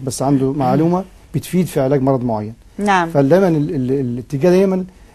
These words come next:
Speaker 1: لل-، للكلمة العلمية، للكتاب العلمي، للبرنامج العلمي.
Speaker 2: آه، يمكن ده
Speaker 1: آه.
Speaker 2: يعني من أهم ال-، الملاحظات
Speaker 1: الحاجة
Speaker 2: على،
Speaker 1: آه.
Speaker 2: آه، آه، أبحاثكم العلمية، آه، يعني أنكم،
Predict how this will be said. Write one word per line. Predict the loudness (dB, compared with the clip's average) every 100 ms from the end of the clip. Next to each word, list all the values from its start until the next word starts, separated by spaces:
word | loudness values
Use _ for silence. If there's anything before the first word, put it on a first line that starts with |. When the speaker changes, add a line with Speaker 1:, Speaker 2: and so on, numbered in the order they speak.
| -2
Speaker 1:
لل-، | 0 0
للكلمة | -2 -2 -2 -2 0 2
العلمية، | 2 0 -2 -2
للكتاب | -6 -2 2 2
العلمي، | 0 -2 0 0 0 -2 -4
للبرنامج | -6 -4 -4 -6 -2 2 2 2
العلمي. | 0 2 2 2 0
Speaker 2:
آه، |
يمكن | 2 0 -2 2
ده | 6
Speaker 1:
آه. | 8
Speaker 2:
يعني | 8 6 2 0 0
من | 0
أهم | 2 4 4
ال-، | 2 0 0
الملاحظات | 0 0 4 4 4 6 6 8
Speaker 1:
الحاجة | 8
Speaker 2:
على، | 8 8
Speaker 1:
آه. |
Speaker 2:
آه، | 8
آه، | 6 6 4 2 2
أبحاثكم | -2 -2 -2 -4 -2
العلمية، | 0 2 2 0 2 0 -2 -18 -20 -8 4
آه، | 6 8 8 6
يعني | 6 4 2 0
أنكم، | -2 -2